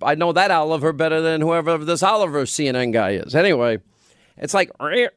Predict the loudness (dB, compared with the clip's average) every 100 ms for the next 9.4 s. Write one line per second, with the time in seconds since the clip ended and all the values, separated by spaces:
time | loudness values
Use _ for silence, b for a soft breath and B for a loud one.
0 | -6 -2 -2 -4 -4 -2 -2 -6 -2 0
1 | 0 -4 0 0 0 _ b b b -4
2 | 2 2 0 _ _ -6 -6 -10 -16 -4
3 | -4 0 -4 -4 -4 0 0 0 -2 -2
4 | -4 0 2 2 -2 -2 -2 0 -2 0
5 | 0 2 0 2 0 0 -2 -2 -2 -2
6 | 2 2 2 0 -2 -8 _ _ _ _
7 | _ _ _ -4 2 2 0 -4 0 2
8 | 2 -2 -8 -12 -2 -2 -2 -4 0 2
9 | 0 -6 -12